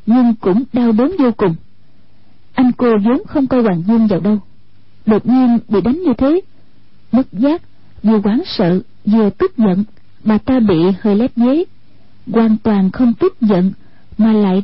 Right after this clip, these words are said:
trầm khí, giữ kín môn hộ trước, muốn xem rõ lộ số võ công của đối phương như thế nào rồi sẽ tính. Bà ta nghĩ thầm, năm xưa mình đã gặp Hắc Phong song sát, công phu quả nhiên rất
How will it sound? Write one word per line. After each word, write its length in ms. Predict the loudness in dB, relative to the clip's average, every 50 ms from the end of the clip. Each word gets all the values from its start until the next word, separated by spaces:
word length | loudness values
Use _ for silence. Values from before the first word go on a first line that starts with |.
| -4 -4 -2
trầm 260 | 0 0 0 0 -2 -6
khí, 300 | -4 0 2 2 2 2 0 -2 -12 -20 -20 -20 -20 -12 -4 0
giữ 200 | 2 2 2 2 0 -2
kín 200 | -2 -2 -2 0 0
môn 100 | 2 2
hộ 280 | 4 4 2 2 0 -2
trước, 320 | -2 0 0 2 0 0 -2 -12 -20 -20 -20 -20 -20 -20 -20 -20 -20 -20 -20 -20 -10 -2 0
muốn 140 | 2 2 2 0 -2 0
xem 180 | 2 2 2 2
rõ 160 | 2 2 2
lộ 280 | 2 2 2 2 0
số 180 | 0 0 -2 0 0
võ 100 | 0 -2 -2 -2
công 220 | -2 0 0 0
của 140 | 0 0 0
đối 160 | 2 0 0
phương 320 | 0 -2 0 0 2 2 2
như 100 | 0 0
thế 140 | -2 -4
nào 300 | -2 0 0 0 0 -2 -4 -10 -20 -20 -10 -4
rồi 120 | -2 -2 -2 -2
sẽ 60 | -4 -4
tính. 260 | -2 0 -2 -2 -2 -6 -18 -20 -20 -20 -20 -18 -8 -2
Bà 160 | 0 0 0
ta 280 | 0 0 0 2 2 4 4 4
nghĩ 120 | 2 0 0 0
thầm, 180 | 0 0 0 -2 -4 -12 -20 -20 -20 -20 -16 -8 -2
năm 260 | 0 2 2 2 2 0 0 0
xưa 200 | 0 2 2 2
mình 140 | 2 0 0
đã 100 | 0 -2
gặp 160 | -2 -2 -4 -6 -8
Hắc 200 | -12 -12 -12 -10 -6
Phong 260 | -2 0 2 2 2
song 300 | 0 0 0 2 2 2 0
sát, 260 | 0 -2 -2 -4 -4 -6 -18 -20 -20 -20 -20 -20 -20 -20 -20 -20 -18 -10 -2
công 220 | 0 2 2 2
phu 260 | 0 0 2 2 2 0 -2 -6 -20 -20 -20 -18 -10 -4
quả 200 | -2 0 2 2
nhiên 260 | 4 4 4 4 2
rất 160 | 2 0